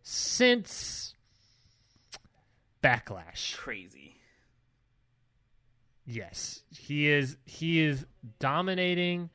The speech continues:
Speaker 1: He is. He is. What is he? He is number one on the record score. He is number, like,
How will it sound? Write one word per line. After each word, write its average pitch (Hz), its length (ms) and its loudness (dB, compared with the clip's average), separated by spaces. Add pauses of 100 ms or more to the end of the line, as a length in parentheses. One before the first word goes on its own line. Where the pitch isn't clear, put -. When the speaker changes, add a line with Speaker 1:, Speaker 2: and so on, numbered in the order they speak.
(240)
Speaker 1:
He 139 320 2
is. 127 360 2 (220)
He 135 400 -2
is. 117 160 0
What 113 160 -2
is 92 100 -10
he? 90 140 -16
He 92 60 -12
is 98 120 -12
number 156 360 2
one 147 340 4
on 147 100 0
the 120 80 2
record 127 460 -2
score. 135 580 0 (480)
He - 160 -4
is 110 160 0
number, 120 1080 0 (1600)
like, 101 340 -12